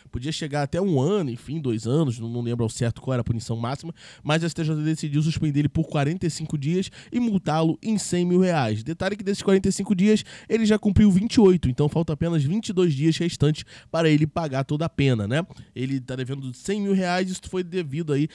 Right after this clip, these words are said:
a declarações feitas após o jogo contra o Palmeiras em dois mil e vinte e três.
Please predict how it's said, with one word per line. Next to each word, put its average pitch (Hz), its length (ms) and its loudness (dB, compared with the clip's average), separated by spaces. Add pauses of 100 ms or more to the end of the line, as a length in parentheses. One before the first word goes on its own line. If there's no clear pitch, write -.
(160)
a 151 100 -4
declarações 156 560 -2
feitas 156 360 -2
após 156 320 2
o 139 40 4
jogo 147 140 4
contra 151 200 -2
o - 20 -6
Palmeiras 139 460 2
em 156 80 0
dois 165 240 2
mil 156 240 0
e 151 80 0
vinte 135 220 -6
e - 60 -14
três. 131 440 2